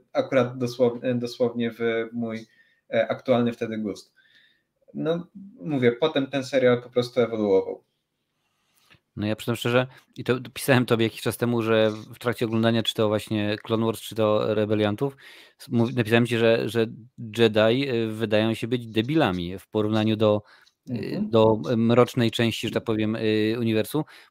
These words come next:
Speaker 2: bo nieraz było tak, że decyzje podejmowane przez nich po prostu aż wołało pomstę do nieba. No, ja się z-, zastanawiałem kilka razy, czy to Patryk Wega pisał scenariusz do tych Gwiezdnych Wojen, o co chodziło, bo czasami,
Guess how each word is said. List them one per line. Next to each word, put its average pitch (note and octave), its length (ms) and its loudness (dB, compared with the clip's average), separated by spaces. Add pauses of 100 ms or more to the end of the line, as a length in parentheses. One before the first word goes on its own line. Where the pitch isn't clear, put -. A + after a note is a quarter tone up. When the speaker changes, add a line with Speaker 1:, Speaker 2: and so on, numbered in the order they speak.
Speaker 2:
bo A#2 80 0
nieraz C#3+ 300 2
było A2+ 220 2
tak, A#2 220 0
że A2 100 -2
decyzje A#2 360 -4
podejmowane A2+ 500 2
przez A2 220 -2
nich A#2 120 -6
po A2+ 100 -14
prostu A2+ 240 -6
aż A2 140 0
wołało A#2 360 -2
pomstę A#2 360 -6
do B2 100 0
nieba. C3 260 0
No, G2+ 160 -2 (380)
ja F#2 80 -16
się G#2 80 -2
z-, A#2 180 -4
zastanawiałem A#2+ 440 0
kilka A2+ 220 -6
razy, A2 220 2
czy - 100 -16
to A2 180 0 (320)
Patryk A#2 380 0
Wega A#2 220 2
pisał C3 240 -2
scenariusz C3 360 -2
do C3 80 0
tych C3 180 -4
Gwiezdnych B2+ 260 0
Wojen, D3 280 -2 (360)
o A#2+ 80 -4
co C#3 140 -2
chodziło, C#3+ 320 2
bo G#2 240 2
czasami, B2+ 500 0